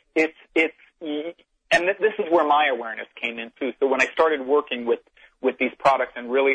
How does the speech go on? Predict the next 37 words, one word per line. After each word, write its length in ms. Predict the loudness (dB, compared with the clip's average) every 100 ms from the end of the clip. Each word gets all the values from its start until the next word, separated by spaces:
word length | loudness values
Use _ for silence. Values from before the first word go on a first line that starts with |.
| -2
understood 600 | -6 -6 -2 2 2 2
and 160 | -2
understood 440 | -2 -2 -2 -2 2
from, 240 | 0 0 -4 -16 _
you 100 | -2
know, 200 | 0 0 -2
my, 300 | 0 0 0
my 400 | 0 2 4 2 0
co-founders 720 | -2 0 0 0 0 -2 -4 -8 _ _ -2
about, 580 | -2 2 2 4 2 -2 -18 _ _ _ _
um, 380 | -4 0 -2 -2 -6
how, 520 | 0 4 4 2 -2 _ _ _ _ _
um, 380 | -8 -8 -8 -14 _ _ _ -2
organic 520 | 0 2 0 0 0 -4 -16
skincare, 720 | -6 -6 -2 0 2 2 0 -4 _ _ -8
um, 460 | -2 0 -2 -8 -16 -2
is, 360 | 0 2 -2 -8 _ -6
you 100 | -6
know, 80 |
can 180 | -4 0
be 60 | 0
beneficial 640 | 0 -2 2 0 2 -2 -2
for 180 | -4 -2
you. 280 | 0 -2 -4 _ _ 2
You 80 | 4
know, 80 | 4
it 60 |
really 220 | 2 2 2
made 180 | 0
me 80 | -2
look 160 | -6 -6
at 40 | -4
everything 320 | -4 -4 0
else 140 | 0 0
in 80 | -2
my 120 | 0
life 220 | 0 -2